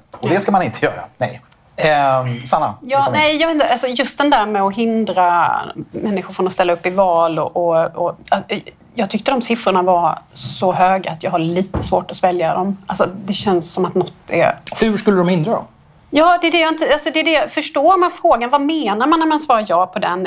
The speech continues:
Speaker 2: Jag, jag, jag, jag kan inte riktigt svälja. Jag, nej, jag tror inte, jag tänker inte tro att det är så här.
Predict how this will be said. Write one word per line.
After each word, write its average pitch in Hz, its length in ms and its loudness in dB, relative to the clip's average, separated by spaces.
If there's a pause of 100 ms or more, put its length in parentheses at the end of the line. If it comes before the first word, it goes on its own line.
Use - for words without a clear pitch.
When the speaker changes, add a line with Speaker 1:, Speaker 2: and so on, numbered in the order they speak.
Speaker 2:
Jag, 226 220 2
jag, - 200 -2
jag, 226 200 2
jag 254 260 0
kan 311 120 2
inte 294 180 2
riktigt 302 460 -4
svälja. 226 440 2
Jag, 247 120 0 (380)
nej, 294 380 -2
jag 285 180 2
tror 294 280 0
inte, 269 220 -2
jag 269 140 4
tänker 302 280 -2
inte 269 280 0
tro 233 260 0
att - 220 -4
det 240 60 2
är 220 40 -4
så - 140 -2
här. - 160 -4